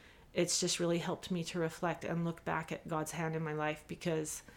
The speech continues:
I, after Riley passed away, um, started to remodel my own home just while I was home with covid, and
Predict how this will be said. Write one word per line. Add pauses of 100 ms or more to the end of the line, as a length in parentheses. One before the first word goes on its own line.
(1500)
I,
after
Riley
passed
away, (560)
um, (420)
started
to
remodel
my
own
home (180)
just
while
I
was
home
with
covid, (640)
and